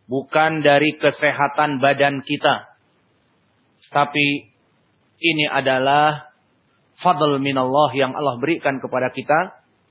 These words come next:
Maka semoga kita bisa menyelesaikan kitab Al-Akhbar As-Sahihah fi Ahkam Salati Tarawih wal Witr.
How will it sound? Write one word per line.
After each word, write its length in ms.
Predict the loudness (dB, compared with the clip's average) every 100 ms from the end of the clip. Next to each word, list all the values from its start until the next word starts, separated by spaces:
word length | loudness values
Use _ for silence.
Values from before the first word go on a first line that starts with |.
| _ _ -10
Maka 280 | -4 -4
semoga 400 | -2 -2 2 0
kita 280 | -2 -2 -2
bisa 240 | -2 -4 -4
menyelesaikan 760 | -2 -4 -2 -2 0 0 0 -4
kitab 360 | -4 0 0
Al-Akhbar 520 | 0 -4 -4 -2 -2 -2 -4
As-Sahihah 520 | -8 -10 -4 0 0 -4 _ _ _ -6
fi 80 |
Ahkam 720 | -2 -2 0 0 2 -2 -8 -14 _ _
Salati 480 | -2 0 2 -2
Tarawih 440 | -2 0 2 0 0
wal 160 | 0 0
Witr. 400 | 0 2 0